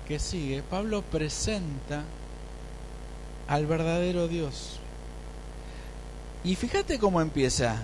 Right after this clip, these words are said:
Di-, versículo veintidós, dice que se para en el medio y dice: "Varones atenienses, he observado que ustedes son muy religiosos". O sea, no solo Pablo se fuma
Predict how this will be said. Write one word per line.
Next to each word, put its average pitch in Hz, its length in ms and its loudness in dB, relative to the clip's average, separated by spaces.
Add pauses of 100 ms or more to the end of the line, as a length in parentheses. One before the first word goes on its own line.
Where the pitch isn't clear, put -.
Di-, 151 100 -4 (160)
versículo 160 500 6
veintidós, 294 720 2 (100)
dice 175 280 2
que 147 120 0
se 139 180 2
para 226 380 8
en 175 80 2
el 165 180 2
medio 214 580 8 (1040)
y 170 140 10
dice: 113 500 6 (800)
"Varones 294 600 10
atenienses, 135 1120 8 (120)
he 320 140 6
observado 220 800 12
que 180 120 6
ustedes 190 380 4
son 185 300 4
muy 180 240 2
religiosos". 127 800 2 (1900)
O 151 60 -2
sea, 180 140 4
no 302 180 4
solo 311 380 8
Pablo 220 420 8
se 156 200 6
fuma 196 540 2